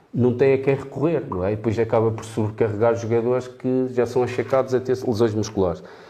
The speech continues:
Eu só pergunto é se já houve tentativa da vossa parte em reunir com os, com esses dois clubes, no sentido de, de fazer ver, ou mesmo até, eu sei que a autarquia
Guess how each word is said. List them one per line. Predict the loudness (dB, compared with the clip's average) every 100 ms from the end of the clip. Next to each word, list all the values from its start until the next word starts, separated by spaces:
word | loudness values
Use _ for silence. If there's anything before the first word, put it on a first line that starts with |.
| -20 -20 -20 -2
Eu | 0
só | 4 2
pergunto | 4 2 2 2
é | 2
se | 0 -8 -2 2
já | 4 4
houve | 2
tentativa | 0 -2 0 0 2
da | 2
vossa | 0 0 -2
parte | 2 0 2
em | 0
reunir | 2 2 2 0
com | -4
os, | -2
com | 0
esses | 0 0
dois | -2
clubes, | 0 0 0
no | -2
sentido | -2 -2 -2 -2 -4
de, | -4
de |
fazer | -2 0 0 0
ver, | 2 2 4
ou |
mesmo | 2 2 0
até, | 0 2 0 0
eu | -2
sei | 0
que | 2
a | 2
autarquia | 2 0 0 0 0